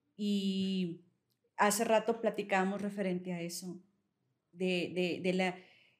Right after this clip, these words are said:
siento que hay como una bendición, no sé qué es lo que sucede,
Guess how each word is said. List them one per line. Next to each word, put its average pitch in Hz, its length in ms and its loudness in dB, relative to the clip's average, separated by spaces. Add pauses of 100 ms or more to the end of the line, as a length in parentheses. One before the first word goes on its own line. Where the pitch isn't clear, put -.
(160)
siento 233 500 4
que - 80 0
hay 214 160 6
como 233 180 6
una 220 180 4
bendición, 190 960 -2
no 196 120 -4
sé - 360 -2
qué 220 140 4
es 214 100 2
lo 233 140 4
que 233 100 -2
sucede, 220 880 2